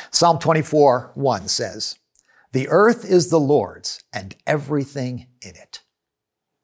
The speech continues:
So, since God is the creator and sustainer of all that is,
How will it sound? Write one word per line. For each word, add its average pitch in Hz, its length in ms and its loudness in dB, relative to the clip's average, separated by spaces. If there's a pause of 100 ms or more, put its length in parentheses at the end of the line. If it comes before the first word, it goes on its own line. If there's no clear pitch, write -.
(1200)
So, - 240 -2
since 190 260 2
God 165 360 4
is 151 160 2
the 151 100 0
creator 185 720 4
and 156 180 -4
sustainer 143 840 0
of 123 260 -2
all 165 300 4
that 151 180 0
is, 135 520 -6